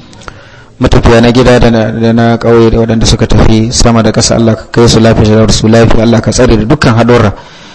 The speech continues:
Yan kasuwa, Allah ka yi musu buɗe. Duk wanda adda biyan bukata, Allah ka biya mishi na musulmi baki ɗaya, albarkacin Annabi sallallahu alaihi wasallam. Allah ka ƙara taimakon limami wannan masallaci da yan kwamiti baki ɗaya da dukkanin musulmi baki ɗaya. Duk wanda ka taimaka mana, Allah ka taimake su baki ɗaya.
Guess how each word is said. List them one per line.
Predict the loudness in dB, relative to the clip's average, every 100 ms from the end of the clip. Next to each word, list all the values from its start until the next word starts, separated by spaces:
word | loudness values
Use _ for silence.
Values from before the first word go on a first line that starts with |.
| -18 -6
Yan | -4
kasuwa, | 0 0 2 2
Allah | 2 0
ka | 0
yi | 0
musu | 0 0
buɗe. | 0 -2 -2
Duk | 0
wanda | 0 2 0
adda | 0 -2 -2 -4 -8
biyan | -2 -2 0
bukata, | 0 0 2
Allah | 2 0
ka | -2
biya | 0 2 2
mishi | 0 0
na |
musulmi | 0 0 0 0 0
baki | -2 -2 -2
ɗaya, | 0
albarkacin | -2 0 0 0 -2
Annabi | 0 0
sallallahu | 0 0
alaihi | -2 -2
wasallam. | -2 -4 -10 -20 -20 -20 -20 -20 -8
Allah | -2 0
ka | 0
ƙara | 0 2
taimakon | 2 0 0 2
limami | 2 2 2
wannan | 0 0
masallaci | 0 0 2 2 0 -2
da | -2
yan | -2 0
kwamiti | -2 0 0 0
baki | -2 -4 -2
ɗaya | -2
da | -2
dukkanin | -2 0 0 0
musulmi | 0 0 0 0
baki | -2 -2 -4
ɗaya. | -2
Duk | -2
wanda | -2
ka | -4
taimaka | -2 0 0 0
mana, | 2 2
Allah | 0 -2
ka |
taimake | -2 -2 0 0
su | 0
baki | 0 -2 -2 -4
ɗaya. | -4